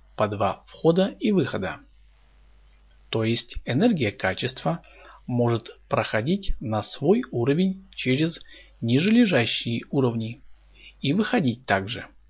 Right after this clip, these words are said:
А может попадать на положенное по потенциалу место, минуя уже построенные планы. Это второй способ их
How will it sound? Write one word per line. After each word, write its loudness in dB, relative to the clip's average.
А 0
может 0
попадать 2
на 2
положенное -2
по -6
потенциалу -4
место, -4
минуя 4
уже 0
построенные -4
планы. -2
Это -8
второй 0
способ -6
их -10